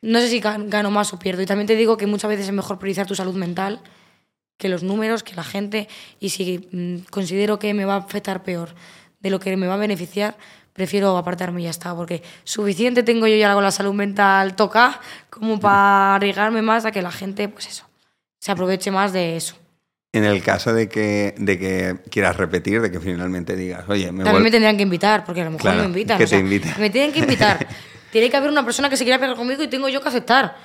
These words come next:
Speaker 1: O sea,
Speaker 2: Sí.
Speaker 1: no tendría que darse casuísticas.
Speaker 2: ¿Hay alguien que te haría especialmente ilusión subirte al ring? ¿Alguien que digas, "Pues con esta persona me, me, me haría ilusión subirme al ring"?
Speaker 1: No especialmente con nadie.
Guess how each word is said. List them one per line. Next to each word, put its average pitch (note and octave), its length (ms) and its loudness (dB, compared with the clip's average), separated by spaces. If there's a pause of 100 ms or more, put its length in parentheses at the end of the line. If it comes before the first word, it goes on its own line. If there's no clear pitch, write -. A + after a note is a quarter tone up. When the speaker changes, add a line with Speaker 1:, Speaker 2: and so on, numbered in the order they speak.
Speaker 1:
O - 20 -18
sea, F#3 320 -2
Speaker 2:
Sí. G3 60 -4
Speaker 1:
no G#3+ 80 -4
tendría B3 220 0
que B3+ 180 0
darse B3+ 240 -2
casuísticas. G#3+ 720 -4 (140)
Speaker 2:
¿Hay G#2+ 200 6
alguien A#2 320 4
que G#2 140 0
te G2 100 2
haría F#2 220 4
especialmente F#2+ 640 0
ilusión F#2+ 560 -2 (280)
subirte F#2 380 2
al F#2 100 0
ring? G2 380 -6
¿Alguien F#2 340 2
que G2+ 120 0
digas, F#2 300 -8
"Pues - 140 -20
con G2+ 180 -4
esta G2+ 180 -2
persona G#2+ 320 -2
me, G2+ 320 -2
me, F#2 420 -2
me F#2 140 0
haría F#2 160 0
ilusión F2+ 320 -6
subirme F#2 300 -6
al F2+ 120 -6
ring"? E2+ 200 -12 (1080)
Speaker 1:
No A#3 120 0
especialmente B3+ 540 2
con G3 160 -2
nadie. G3 540 -4